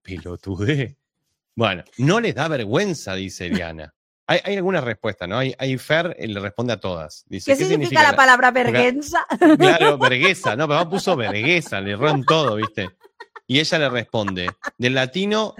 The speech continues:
Speaker 1: eh, verecundia, turbación del ánimo, bla, bla, bla, bla, bla, un millón de, y le dice,
Speaker 2: No,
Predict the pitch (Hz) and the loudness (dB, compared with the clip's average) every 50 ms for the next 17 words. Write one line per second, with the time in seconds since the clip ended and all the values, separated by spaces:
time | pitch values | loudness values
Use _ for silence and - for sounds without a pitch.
0 | - - - 127 131 123 123 - - 127 127 131 135 131 113 - 147 135 120 113 | -16 -8 -4 -2 0 0 -2 -2 -4 -2 -2 0 0 -2 -2 -2 0 0 0 -2
1 | 104 95 92 87 82 80 - _ _ _ _ _ _ _ _ - 135 131 127 123 | -2 -4 -6 -6 -8 -10 -14 _ _ _ _ _ _ _ _ -2 -2 0 0 0
2 | 131 120 - - 175 196 214 220 202 170 131 123 135 160 180 185 175 156 131 120 | 0 -2 -2 -2 -2 -2 0 0 -2 -2 0 0 0 0 0 0 0 -2 -2 -2
3 | 117 117 113 113 117 135 151 156 143 131 127 135 135 143 156 165 147 123 113 104 | -2 -2 -2 0 0 0 0 0 0 0 0 0 0 0 0 -2 -2 -4 -4 -6
4 | - 120 107 98 92 82 87 85 95 101 107 101 - 117 107 113 | -4 -6 -6 -4 -6 -6 -6 -6 -4 -4 -4 -4 -4 -4 -4 -4